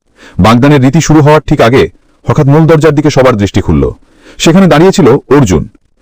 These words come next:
সে এক দুর্দান্ত স্যুটে সেজে এসেছিল। তার চোখে ছিল এক অদম্য আত্মবিশ্বাস। অরুণ রাগে ফেটে পড়লেন, "ওর সাহস কি করে হলো এখানে আসার?" অর্জুন নির্ভীকে এগিয়ে গেল, মাইকের কাছে পৌঁছে বলল,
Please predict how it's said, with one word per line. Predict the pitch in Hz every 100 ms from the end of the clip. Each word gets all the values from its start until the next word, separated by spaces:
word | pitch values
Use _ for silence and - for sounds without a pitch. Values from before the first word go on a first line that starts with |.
| _
সে | - 165
এক |
দুর্দান্ত | 127 120 135 160 160
স্যুটে | 170 151 147
সেজে | 139 107
এসেছিল। | 92 92 - 71 - _ _ _
তার | - 85
চোখে | 98 120
ছিল | - 90 82 -
এক | - 92
অদম্য | 95 101 95
আত্মবিশ্বাস। | 82 - 76 - 73 - - _ _ _ -
অরুণ | - 127
রাগে | 107 117 139
ফেটে | 127
পড়লেন, | 90 78 73 - _ -
"ওর | 101
সাহস | 101 120 -
কি | 156
করে | 165
হলো | 160
এখানে | 165 165
আসার?" | 170 - 220 - _ _ _ _ 104
অর্জুন | 127 147
নির্ভীকে | 131 151 165 180 135
এগিয়ে | 165
গেল, | 156 85 - _ _ -
মাইকের | 104 127 160
কাছে | 156 151
পৌঁছে | 143 143 143
বলল, | 165 151